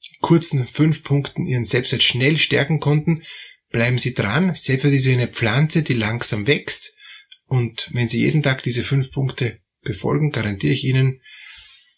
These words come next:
Ihre Pflanze wächst gut. Nicht über Nacht zu einem Riesenbaum, aber jeden Tag ein bisschen.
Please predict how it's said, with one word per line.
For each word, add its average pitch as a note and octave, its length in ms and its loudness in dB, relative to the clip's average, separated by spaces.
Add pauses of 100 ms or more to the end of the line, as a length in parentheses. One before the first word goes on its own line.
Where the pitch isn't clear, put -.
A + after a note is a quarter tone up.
(140)
Ihre A2+ 280 0
Pflanze G#2 500 -2 (340)
wächst A2+ 360 -2
gut. A#2 400 -2 (240)
Nicht - 500 0 (260)
über B2 220 2
Nacht B2+ 540 -4 (160)
zu - 160 -2
einem A2+ 200 -2
Riesenbaum, A#2 640 0
aber G#2+ 160 -4
jeden C#3+ 440 2
Tag G#2+ 220 -4
ein G#2+ 140 -8
bisschen. - 440 -8